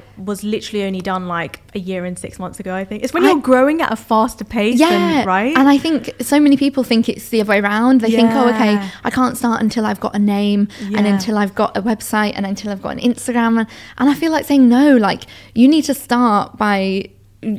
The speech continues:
Speaker 2: doing some of the services." And if
Speaker 1: Yeah.
Speaker 2: you're really worried about not being able to get a client, this is what I always say to people,
Speaker 1: Yeah.
Speaker 2: especially if it's social media,
Speaker 1: Yeah.
Speaker 2: is if you're, if you're thinking, "Okay, you've got no experience,"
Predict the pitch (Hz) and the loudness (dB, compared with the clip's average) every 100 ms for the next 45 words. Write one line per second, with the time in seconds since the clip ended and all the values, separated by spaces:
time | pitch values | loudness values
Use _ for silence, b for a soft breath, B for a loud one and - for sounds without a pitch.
0 | 214 220 240 277 226 220 202 202 220 233 | -2 4 6 6 4 0 -2 -2 2 2
1 | 226 190 190 196 220 214 208 247 285 277 | 0 -2 -2 -2 2 2 4 4 4 4
2 | 233 247 220 180 175 208 - 202 196 190 | 4 4 4 2 -2 -2 -2 -4 -2 -4
3 | 196 - - 202 190 - 196 202 196 196 | -6 -8 -4 -2 -2 -4 -4 -2 0 -2
4 | 190 190 - 190 - 190 220 233 - 214 | -2 -6 -6 -8 -6 -6 -2 -2 -2 -2
5 | 202 208 - - 196 - 190 196 190 - | -2 -6 -8 -6 -6 -4 -2 -2 -2 -4
6 | 208 220 196 185 B - 233 214 208 202 | -4 -6 -8 -10 B 0 2 4 2 -2
7 | - 262 294 294 269 262 269 254 240 226 | -2 -2 2 0 0 -2 0 0 2 2
8 | 214 190 185 - 214 208 202 - 220 196 | 0 -4 -6 -2 0 2 -2 -6 -4 -4
9 | 175 233 | -4 -8